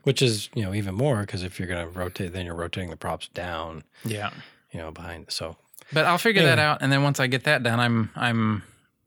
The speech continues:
Speaker 2: really in good shape. I still have to do the, the, the nose gear, not the nose gear, the nose, the nose. I still have to shape the
Speaker 1: <laughs> Hey,
Speaker 2: nose,
Speaker 1: the nose
Speaker 2: whatever you
Speaker 1: knows.
Speaker 2: call that. Um,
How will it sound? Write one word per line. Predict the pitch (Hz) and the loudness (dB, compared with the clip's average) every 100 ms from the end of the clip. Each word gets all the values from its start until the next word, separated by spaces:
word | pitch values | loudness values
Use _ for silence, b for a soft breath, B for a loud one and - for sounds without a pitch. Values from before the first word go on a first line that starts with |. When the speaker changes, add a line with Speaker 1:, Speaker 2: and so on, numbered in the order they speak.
| _ | _
Speaker 2:
really | 120 117 208 143 | -4 0 2 2
in | 110 | 2
good | 117 107 | 0 -2
shape. | - 110 110 | 0 0 0
I | 104 | -2
still | - 175 | -2 0
have | 170 - | 0 0
to | 131 | 0
do | 127 | 2
the, | 117 104 98 | 2 2 0
the, | 120 107 104 101 - | -2 -2 0 -2 -6
the | 117 107 101 | -6 -4 -2
nose | 104 120 131 127 | 2 2 2 2
gear, | 131 139 | 0 0
not | 113 101 | -2 -4
the | 104 | -8
nose | 98 95 | -8 -4
gear, | 107 104 | -2 -2
the | |
nose, | 107 110 113 113 110 104 - - | 0 2 2 2 0 -2 -6 -6
the | - | 0
nose. | 147 175 - - B B B B | 2 2 -2 -10 B B B B
I | - | 2
still | 147 | 4
have | 120 | 6
to | |
shape | 131 151 147 | 6 6 6
the | 156 | 6
Speaker 1:
<laughs> | |
Hey, | |
Speaker 2:
nose, | 170 131 113 | 6 8 8
Speaker 1:
the | |
nose | 123 131 | 8 8
Speaker 2:
whatever | - 143 | 8 8
you | |
Speaker 1:
knows. | 135 | 6
Speaker 2:
call | 165 139 | 6 4
that. | 104 - B B B B B | 2 -2 B B B B B
Um, | 110 107 101 98 95 | 2 4 4 4 0